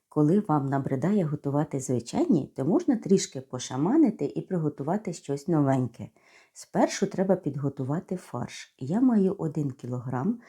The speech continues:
подрібнюю цибулинку, часничок, кульку додаю батона, два яйця, сіль, перець, вимішую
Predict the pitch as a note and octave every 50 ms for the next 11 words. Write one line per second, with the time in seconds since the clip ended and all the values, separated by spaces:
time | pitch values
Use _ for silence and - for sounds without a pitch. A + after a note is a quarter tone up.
0 | - - - _ _ _ G3 E3+ D#3+ D3+ C#3+ - C#3 C3 C3 C3 B2+ - - B2
1 | A#2 A2+ B2+ B2 C3 F#3+ C#4 D4+ D4 - E3 - - - B2+ - _ A2+ F#2+ -
2 | _ - - D3 A3 D4 - _ - - - - - _ _ _ - - G#3 F#3
3 | F3+ - - C#3+ - C3+ B2+ - B2 A#2 A#2 A#2 A2+ - G#2+ G#2+ - _ - E3
4 | A3+ B3+ A#3+ A3 G#3 F3 C3+ B2 D3 C#3 A#2+ A#2 A#2 G#2+ _ - - A#3+ D4 D4
5 | - - - A#2+ A2 - _ - E3 A3+ C4+ B3+ A#3+ A#3 A3+ - _ - - -
6 | _ _ _ B2 A#2+ B2 A#2 A#2 B2 D#3+ A3 B3+ B3 - - A3+ A3 G#3+ A3 A3
7 | A3